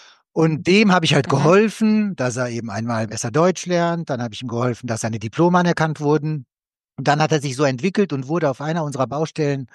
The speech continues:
Speaker 1: Projektleiter mit einem riesen, äh, Bauvolumen von zwanzig Millionen Euro, was er komplett alleine geleitet hat und auch den ganzen Schriftverkehr alleine gemacht hat. Und das war vor Chat G P T,
Speaker 2: Aha.
Speaker 1: ne? Das ist jetzt fünfzehn Jahre her.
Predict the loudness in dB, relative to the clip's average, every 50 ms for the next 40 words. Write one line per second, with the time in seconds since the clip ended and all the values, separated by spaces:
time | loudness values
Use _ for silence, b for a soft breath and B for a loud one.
0 | B B B B B B -10 -6 -2 0 2 4 4 2 0 0 2 2 4 4
1 | 2 2 0 0 0 0 -2 -4 -6 -8 -8 -6 -6 -4 -4 -2 -2 0 0 -2
2 | -2 -2 -4 -4 -4 -4 -4 -2 0 0 0 0 -2 -2 -2 -2 -4 -4 -4 -6
3 | -6 -4 -2 -2 -2 -2 -2 -4 -6 -4 -2 -2 -2 -2 -2 -2 -2 0 0 0
4 | 0 0 0 0 -2 -4 -4 -4 -6 -6 -2 0 0 0 0 0 -2 0 2 4
5 | 4 4 4 2 2 0 -2 -2 -4 B B B B B B B -2 0 2 4
6 | 4 4 2 0 -2 -6 -6 -2 0 0 0 0 -2 -8 -20 -20 b b b b
7 | b b b _ _ 0 2 2 2 0 -2 0 0 0 0 0 0 0 0 -2
8 | -4 -6 -4 -2 -2 -2 0 0 -2 0 0 0 0 0 2 2 0 0 0 -2
9 | -2 -2 -2 -2 -2 0 0 2 2 0 -2 -6 -6 -4 -4 -4 -2 0 0 0
10 | 0 0 0 0 0 0 0 0 -2 -2 -2 -6 -12 -12 -10 -8 -6 -6 -2 -2
11 | -2 0 0 0 -2 -2 -2 -2 -4 -6 -6 -4 -4 -4 -4 -6 -10 -10 -10 -10
12 | -10 -10 -6 -2 -2 0 0 0 0 0 -2 -4